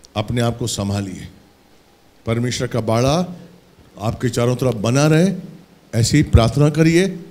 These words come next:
और ऐसी कोशिश में रहिए। आज का वचन अच्छा लगा आपको?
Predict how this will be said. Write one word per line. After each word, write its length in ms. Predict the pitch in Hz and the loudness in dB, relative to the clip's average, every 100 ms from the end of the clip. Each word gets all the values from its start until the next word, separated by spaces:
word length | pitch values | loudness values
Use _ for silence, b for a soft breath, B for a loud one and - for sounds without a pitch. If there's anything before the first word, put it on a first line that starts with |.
| - | -6
और 140 | 117 | -2
ऐसी 380 | 120 117 156 196 | 0 2 4 4
कोशिश 720 | - - - 117 117 135 110 | 2 -6 -8 -4 -2 -2 -4
में 120 | 113 104 | -4 -4
रहिए। 360 | 98 87 76 - _ _ _ _ _ _ _ _ _ _ _ _ - | -6 -10 -14 -20 _ _ _ _ _ _ _ _ _ _ _ _ -8
आज 140 | 120 - | -6 -2
का 120 | 127 | -2
वचन 260 | 127 143 | 0 0
अच्छा 200 | 135 131 | 0 2
लगा 240 | 139 139 151 | 2 4 4
आपको? 260 | 143 160 | 2 -2